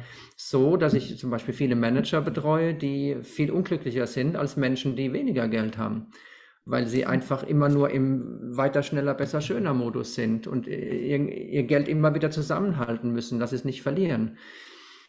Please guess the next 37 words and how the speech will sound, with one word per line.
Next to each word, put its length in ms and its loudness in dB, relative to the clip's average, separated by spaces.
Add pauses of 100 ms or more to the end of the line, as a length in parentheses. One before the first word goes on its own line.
(260)
Ähm, 340 0
also 180 2
von 240 4
daher, 600 2
Glück 420 -2
ist 480 -10
völlig 500 -2
unabhängig 540 0
von 160 -2
dem, 200 0
was 160 0
ich 200 -6
habe, 400 0
was 140 -2
ich 140 -10
besitze, 680 -2 (560)
sondern 460 0 (500)
die 80 0
innere 280 4
Einstellung 520 0
ist 180 -6
am 180 -6
wichtigsten. 640 -8
Und 100 -2
in 100 -2
dem 120 4
Moment, 380 2
wo 100 2
ich 140 -4
auch 140 0
bei 160 -2
Ängsten 640 -2
mit 120 -2
der 100 -4
inneren 380 -2
Einstellung 640 -2
arbeite 800 -4